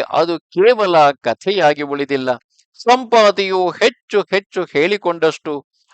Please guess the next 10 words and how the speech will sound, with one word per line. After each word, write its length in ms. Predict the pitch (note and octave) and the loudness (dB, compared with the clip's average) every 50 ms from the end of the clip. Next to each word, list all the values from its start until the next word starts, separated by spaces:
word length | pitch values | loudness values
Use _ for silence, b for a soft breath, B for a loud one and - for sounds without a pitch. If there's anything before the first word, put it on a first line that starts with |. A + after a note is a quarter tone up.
| _ _ - | _ _ 2
ಅವರಿಗೆ 460 | G3 G#3+ A3 G#3 G3+ G3 F3+ F#3+ F#3 F3 | 4 4 6 4 4 2 2 2 0 0
ಸಂಪಾತಿಯ 680 | - - F3+ G3 A#3+ B3 - A3 G3 F#3 E3+ - F3 E3+ D#3+ D#3 | 0 -2 -2 -2 -2 -2 0 2 2 2 2 2 0 0 0 2
ಮಾತಿನಲ್ಲಿ 640 | C#3 C#3 E3 G3 G3 G3+ F#3 F3 E3 D#3+ D3+ C#3+ C#3+ D3 | 2 2 2 2 0 -2 -2 -2 -2 -2 -2 -6 -6 -8
ವಿಶ್ವಾಸ 540 | D3+ C#3+ C3 - - F3+ F#3+ F#3 D#3 - E3 | -8 -12 -14 -12 -6 -2 -2 -2 0 -2 -4
ಮೂಡುತ್ತದೆ. 560 | D3 C#3+ C#3+ C#3 C#3+ C3 _ C#3 B2+ B2+ B2 - _ B B B B B B B B - | -6 -6 -6 -6 -8 -6 _ -4 -4 -4 -6 -8 _ B B B B B B B B -8
ನೂರು 520 | F#3+ A3+ B3+ D4 D4+ D#4 D#4 D4+ D4 D4 C#4 A3 F#3 | -4 -2 -2 0 0 0 0 0 0 0 -2 2 4
ಗಾವದ 500 | G#3 G#3 A#3 B3+ C#4 C4+ C4+ B3+ A3 A#3 A3 F#3+ | 4 6 6 6 6 4 4 4 4 2 2 2
ದೂರದಲ್ಲಿ 680 | G#3 A3 A#3 A#3+ A#3 G#3+ G3+ G#3+ G#3+ G#3 G3+ G3+ G3 G3 F#3+ E3 B2 | 0 0 2 4 4 4 4 2 2 2 0 0 0 -2 -2 -4 _
ದ್ವೀಪವೊಂದು 840 | _ - E3+ A#3 C4+ C4+ - C4+ A#3+ A3 G#3 G#3 G3+ G3 F#3 G3 F3+ D3+ C3+ | _ -10 -6 -6 -6 -4 0 0 0 2 0 -2 -4 -4 -6 -6 -6 -6 -8
ಇದೆಯೆಂದು 680 | D#3 F3 F#3 B3 C4 B3 B3+ C4+ C#4 C#4 C4 A#3 A#3+ | -8 -4 -2 0 2 2 2 2 0 -4 -6 -4 -2